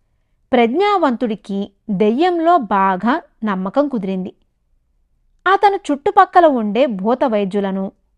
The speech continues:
మాంత్రికులను రప్పించి ముగ్గులు వేయించి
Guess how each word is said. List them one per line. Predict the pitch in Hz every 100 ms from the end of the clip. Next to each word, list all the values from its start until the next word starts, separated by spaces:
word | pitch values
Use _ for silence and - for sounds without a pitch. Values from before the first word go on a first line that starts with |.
| _ _ -
మాంత్రికులను | 208 214 269 330 262 208 190 190
రప్పించి | 180 - 202 196 370 403 _ _ _ 214
ముగ్గులు | 220 220 330
వేయించి | 247 196 196 196 180 196